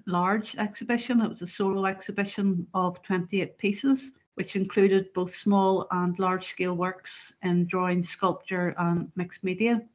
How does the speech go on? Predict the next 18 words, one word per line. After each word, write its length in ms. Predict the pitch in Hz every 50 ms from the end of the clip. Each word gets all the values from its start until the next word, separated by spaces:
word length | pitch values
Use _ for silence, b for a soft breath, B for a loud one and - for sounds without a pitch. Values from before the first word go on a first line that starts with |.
| _ _ _ _ _ _ _
Some 260 | - - - 233 247
of 140 | 254 233 240
the 80 | - -
pieces 500 | - - 190 190 - 190 208 196 - -
were 240 | 202 190 185 185
very 300 | 175 185 190 185 180 180
highly 320 | 175 175 185 180 175 175 170
finished 500 | 170 - 196 185 190 208 202 202 - -
and 340 | 196 180 185 185 180 175 175
resolved, 680 | 180 175 - 208 190 190 208 233 262 262 - - - -
and 300 | - 196 185 185 185 180 -
others 420 | 190 190 190 196 190 180 - -
remained 520 | 180 180 180 175 175 180 185 185 180 175 - _ _ _
maybe 260 | 180 180 180 190 180
at 100 | 175 175
the 80 | - 180
model 340 | 175 175 170 180 180 196 196
stage, 720 | 196 - - - 208 202 202 180 175 - - - - -